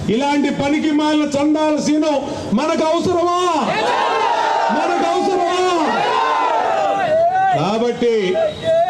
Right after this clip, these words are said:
మనం అందరం కలిపి జగన్నే మార్చాలనుకుంటున్నాం. ఈడు బఫూన్ గాడు, నాలుగు అడుగుల బఫూన్ గాడు ఈడంతా. కాబట్టి మనం గుర్తుపెట్టుకోవాలి, ఈయన్ని మన ఇంటి ముందుకు వస్తే అడగాలి,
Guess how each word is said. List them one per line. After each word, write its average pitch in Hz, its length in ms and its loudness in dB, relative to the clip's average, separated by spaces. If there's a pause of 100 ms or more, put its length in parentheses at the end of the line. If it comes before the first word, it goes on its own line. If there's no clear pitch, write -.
(320)
మనం 220 260 0
అందరం 269 480 0
కలిపి 277 340 0
జగన్నే 269 600 0
మార్చాలనుకుంటున్నాం. 269 1080 0 (880)
ఈడు 269 320 2
బఫూన్ 294 560 2
గాడు, 294 220 2
నాలుగు 285 440 2
అడుగుల 294 340 2 (520)
బఫూన్ 302 520 2
గాడు 294 180 0
ఈడంతా. 277 600 0 (1600)
కాబట్టి 262 580 -2
మనం 262 420 -2 (200)
గుర్తుపెట్టుకోవాలి, 240 880 0
ఈయన్ని 233 420 0 (500)
మన 208 180 0
ఇంటి 240 220 0
ముందుకు 254 420 0
వస్తే 240 180 -2
అడగాలి, 226 580 0